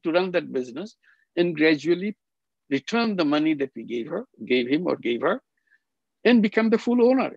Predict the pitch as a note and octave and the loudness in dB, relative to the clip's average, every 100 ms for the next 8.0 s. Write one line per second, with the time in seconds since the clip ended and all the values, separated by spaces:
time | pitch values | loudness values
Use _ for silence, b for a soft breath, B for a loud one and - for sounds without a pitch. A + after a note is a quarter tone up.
0 | C3+ D#3 E3+ F3 E3 F#3+ G#3+ G#3 G#3+ F3+ | -6 -2 0 0 -2 -2 -2 0 -2 2
1 | F3+ E3+ F3 - b b _ E3+ E3+ E3+ | 2 2 -2 -4 b b _ -4 -2 -2
2 | E3+ D#3+ E3 G3 F#3+ - G3 F#3 F#3+ F#3 | 2 2 2 -2 -6 0 2 2 2 0
3 | F3+ F#3+ F3 F#3+ F#3+ A#3 - D#3+ D3+ D#3+ | 0 -2 -2 -4 -6 -8 -10 -8 -4 -4
4 | - E3 E3+ D#3+ D#3 D#3 - _ _ - | -2 -4 -4 -2 -2 -2 -6 _ _ -2
5 | D3 E3 D#3 - D3+ E3 D#3+ D3 C3+ D#3+ | 0 2 0 2 2 2 -2 -4 -2 -2
6 | E3 F3 - F#3+ G3+ - b b - E3 | -2 -2 0 0 -2 -10 b b -2 0
7 | F3 F3+ G3 F#3 D#3+ E3+ F#3 F3 F3+ | 2 2 2 2 2 2 0 2 2